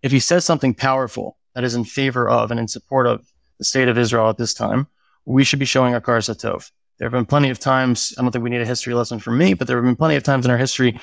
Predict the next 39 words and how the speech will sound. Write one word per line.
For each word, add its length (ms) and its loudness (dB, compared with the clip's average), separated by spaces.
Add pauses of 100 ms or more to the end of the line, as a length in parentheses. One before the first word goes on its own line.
(160)
where 100 0
we 120 6
didn't 160 6
have 200 2
that 160 -2
support, 460 -4
not 140 0
just 180 -4
in 60 2
America, 400 2
but 160 -6
beyond. 400 0 (260)
So 140 -2
to 80 4
have 240 2
that 180 -6
support 460 -4 (100)
is 140 -4
an, 100 -2 (320)
is 140 2
an 60 2
absolute 580 0
bracha, 380 2 (260)
and 120 2
we 80 4
have 120 0
to 80 -10
show 280 2
that 200 0
gratitude. 380 -2
The 60 -4
reason 180 4
why 60 4
we 20 2
have 100 -4
to 100 -6
show 140 0
that 160 -2
gratitude 520 0